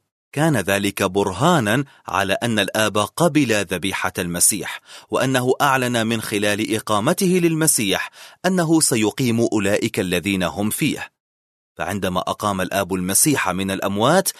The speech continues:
أعلن أن يسوع المسيح انتصر على الموت،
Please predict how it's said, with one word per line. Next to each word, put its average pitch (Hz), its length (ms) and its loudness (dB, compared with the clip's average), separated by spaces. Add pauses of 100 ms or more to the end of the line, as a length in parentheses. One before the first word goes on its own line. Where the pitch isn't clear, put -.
(300)
أعلن 123 340 2
أن 110 300 -2
يسوع 92 480 0
المسيح 92 560 -2
انتصر 123 540 2
على 95 300 2
الموت، 101 460 -2